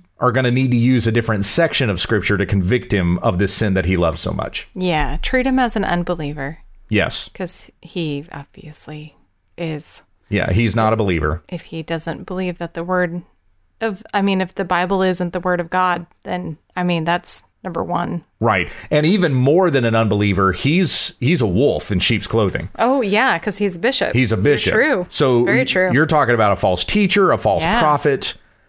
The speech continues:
Speaker 1: That's the way that he needs to be regarded. And, uh,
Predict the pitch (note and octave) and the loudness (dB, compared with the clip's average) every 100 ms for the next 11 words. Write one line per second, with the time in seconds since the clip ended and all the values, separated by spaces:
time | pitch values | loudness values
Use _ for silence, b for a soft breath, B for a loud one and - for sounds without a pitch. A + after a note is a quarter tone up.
0 | b b A#2+ C3+ C3 C3+ B2+ A2+ G#2+ G#2+ | b b 0 0 2 2 2 4 2 2
1 | G#2+ F#2 G2 G2+ F2+ F2+ E2+ D#2 - - | 2 0 0 0 2 2 0 0 -4 -8
2 | - - B2+ A#2 G#2+ F#2+ B B - C3+ | -8 -2 2 2 2 0 B B -6 -4